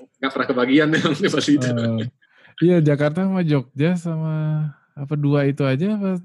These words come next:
Speaker 2: ada tiga, nggak tahu deh, lupa saya. Ya dulu kalau nggak salah kerja, kerja sama sama apa, kursus apa gitu, kayaknya Inixindo kalau seinget, seinget gue gitu
Speaker 1: Inixindo
Speaker 2: ya.
Speaker 1: ya?
Speaker 2: Heeh, heeh.
Speaker 1: Nah tapi sekarang mereka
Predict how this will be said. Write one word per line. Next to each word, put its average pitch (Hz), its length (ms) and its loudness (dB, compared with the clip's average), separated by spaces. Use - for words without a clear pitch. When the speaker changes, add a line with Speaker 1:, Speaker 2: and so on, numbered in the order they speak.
Speaker 2:
ada 156 240 -6
tiga, 160 320 -6
nggak 95 160 -8
tahu 98 160 -8
deh, 87 160 -12
lupa 104 480 -16
saya. 95 240 -18
Ya 135 100 0
dulu 135 240 -2
kalau 147 160 -4
nggak 127 140 -4
salah 131 180 -4
kerja, 113 540 -6
kerja 113 240 -6
sama 110 420 -6
sama 104 240 -6
apa, 135 160 -6
kursus 107 460 -12
apa 107 260 -6
gitu, 104 160 -6
kayaknya 113 400 -6
Inixindo 101 560 -6
kalau 120 160 -10
seinget, 98 240 -8
seinget 92 320 -12
gue 98 160 -4
gitu 92 160 -4
Speaker 1:
Inixindo 90 240 -6
Speaker 2:
ya. 113 140 0
Speaker 1:
ya? - 20 -14
Speaker 2:
Heeh, 92 300 -10
heeh. 92 220 -16
Speaker 1:
Nah 139 160 -4
tapi - 160 2
sekarang 185 320 -2
mereka 196 480 -4